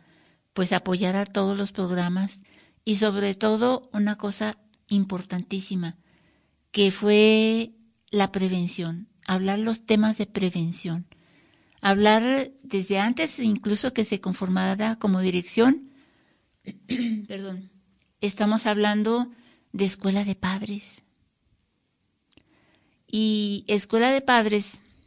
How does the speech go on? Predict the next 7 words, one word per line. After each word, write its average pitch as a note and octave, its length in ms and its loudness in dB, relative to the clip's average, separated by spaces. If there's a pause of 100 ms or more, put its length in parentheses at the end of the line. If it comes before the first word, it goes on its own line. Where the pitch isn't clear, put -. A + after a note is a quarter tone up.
(760)
inició G#3 920 4 (840)
como, B3 1040 6
eh, F#3 420 -2
una G#3 280 2
estrategia A#3 720 -2
muy E4 500 2
chiquitita, B3 920 0